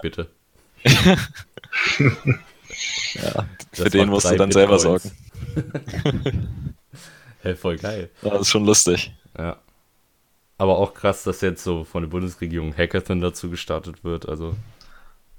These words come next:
Speaker 1: das ist
Speaker 2: Ja.
Speaker 1: echt geil.
Speaker 2: Also, äh, wie viele da auch mitmachen, also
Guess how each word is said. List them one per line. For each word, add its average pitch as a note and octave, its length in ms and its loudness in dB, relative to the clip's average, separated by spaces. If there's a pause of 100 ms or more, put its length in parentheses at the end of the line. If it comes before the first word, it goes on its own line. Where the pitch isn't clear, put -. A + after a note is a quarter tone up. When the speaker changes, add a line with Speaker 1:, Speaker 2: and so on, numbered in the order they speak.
Speaker 1:
das D#2+ 140 -8
ist E2+ 40 4
Speaker 2:
Ja. - 160 0
Speaker 1:
echt - 140 -8
geil. D2+ 240 -8 (640)
Speaker 2:
Also, F#2 380 2 (200)
äh, - 420 -8
wie G2 140 -2
viele G#2+ 220 4
da F#2 120 4
auch F2 120 2
mitmachen, F#2+ 480 2
also F2 360 4